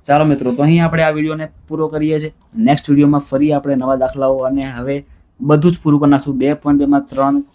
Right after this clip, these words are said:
ચાર, પાંચ અને છ જે બાકી રહ્યું છે, બધા એના ભૂકા બોલાવવાના છે આની પછીના વીડિયોમાં. ત્યાં સુધી મિત્રો તમને વીડિયો ગમ્યો હોય તો વીડિયોને લાઈક મારી દેજો. તમારા મિત્રો વર્તુળમાં ખાસ, ખાસ, ખાસ આ વીડિયોને શેર કરી આલજો,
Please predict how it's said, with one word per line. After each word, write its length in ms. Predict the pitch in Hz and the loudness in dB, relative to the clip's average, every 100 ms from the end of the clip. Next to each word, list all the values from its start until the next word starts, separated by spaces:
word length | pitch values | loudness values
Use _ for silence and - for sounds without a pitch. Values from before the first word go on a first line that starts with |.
| _ _ | _ _
ચાર, 280 | 139 135 139 143 _ _ | 0 0 0 -4 _ _
પાંચ 300 | - 131 135 | -6 -4 -4
અને 260 | 131 127 123 | -4 -4 -4
છ 120 | - 139 117 - _ - - | -4 -2 -2 -6 _ -20 -4
જે 100 | 139 | 0
બાકી 300 | 143 151 156 | 2 0 0
રહ્યું 260 | 135 127 123 | 0 0 -2
છે, 100 | 123 | -4
બધા 220 | 117 131 | -4 -4
એના 240 | 143 139 | -4 -4
ભૂકા 320 | 135 120 131 | -10 -10 -8
બોલાવવાના 420 | 123 135 151 147 135 | -4 -2 -2 -2 -6
છે 220 | 131 123 - _ _ | -8 -12 -16 _ _
આની 220 | 123 131 | -4 -2
પછીના 360 | 120 120 127 120 | -2 -4 0 0
વીડિયોમાં. 460 | 117 151 143 127 - - _ - | 0 0 0 -2 -10 -20 _ -2
ત્યાં 200 | 196 196 | 0 0
સુધી 200 | 190 185 | 0 -4
મિત્રો 260 | 180 175 | -4 -4
તમને 220 | 175 170 | -2 -2
વીડિયો 280 | 160 147 151 | -2 -4 -4
ગમ્યો 280 | 127 127 143 | -4 -2 -2
હોય 120 | 139 | -4
તો 160 | 135 127 | -6 -6
વીડિયોને 420 | 120 139 139 139 139 117 101 | -6 -6 -4 -2 -4 -6 -10
લાઈક 340 | 101 120 131 - | -4 -2 -2 -6
મારી 300 | - 120 123 | -8 -6 -6
દેજો. 300 | 123 123 123 240 - _ _ _ - | -6 -4 -4 -4 -10 _ _ _ 0
તમારા 280 | 151 156 | 2 2
મિત્રો 400 | 151 139 143 165 | 2 2 0 -2
વર્તુળમાં 480 | 156 151 160 160 156 - | -2 -2 -4 -4 -4 -8
ખાસ, 520 | - 151 180 127 - - - - | -12 -4 0 -2 -4 -14 -20 -20
ખાસ, 440 | - 131 113 104 - | -8 -4 -4 -6 -8
ખાસ 360 | 131 131 120 - | -4 -4 -4 -6
આ 140 | 123 | -2
વીડિયોને 420 | 120 120 131 135 | 0 2 2 -2
શેર 560 | 135 - - 123 147 147 | -4 -10 -8 -2 0 -2
કરી 240 | 139 139 | -2 -2
આલજો, 260 | 131 123 | 0 -2